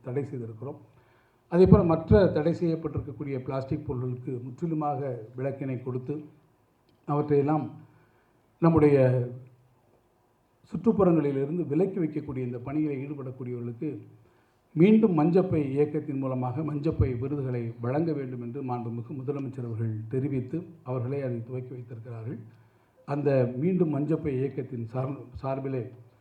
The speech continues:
மஞ்சப்பை விருதினை பெற்றிருக்கக்கூடிய விருதாளர்கள் இங்கே வந்திருக்கிறார்கள். பள்ளிகளிலிருந்து, கல்லூரிகளிலிருந்து. காரணம், இந்த உணர்வுகள் எங்கே இருந்து துவக்கப்பட வேண்டும் என்று சொன்னால், நம்முடைய எஜுகேஷனல் இன்ஸ்டிடியூஷன்ஸ், நம்முடைய பள்ளிகளிலும் கல்லூரிகளிலும் இந்த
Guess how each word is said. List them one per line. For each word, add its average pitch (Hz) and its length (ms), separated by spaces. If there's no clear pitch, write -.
மஞ்சப்பை 180 560
விருதினை 151 400
பெற்றிருக்கக்கூடிய 127 760
விருதாளர்கள் 139 600
இங்கே 123 200
வந்திருக்கிறார்கள். 127 680
பள்ளிகளிலிருந்து, 127 680
கல்லூரிகளிலிருந்து. 120 800
காரணம், 202 320
இந்த 202 300
உணர்வுகள் 214 560
எங்கே 202 340
இருந்து 196 240
துவக்கப்பட 160 520
வேண்டும் 143 240
என்று 131 140
சொன்னால், 151 380
நம்முடைய 160 460
எஜுகேஷனல் 226 580
இன்ஸ்டிடியூஷன்ஸ், 160 640
நம்முடைய 151 420
பள்ளிகளிலும் 202 640
கல்லூரிகளிலும் 170 640
இந்த 147 200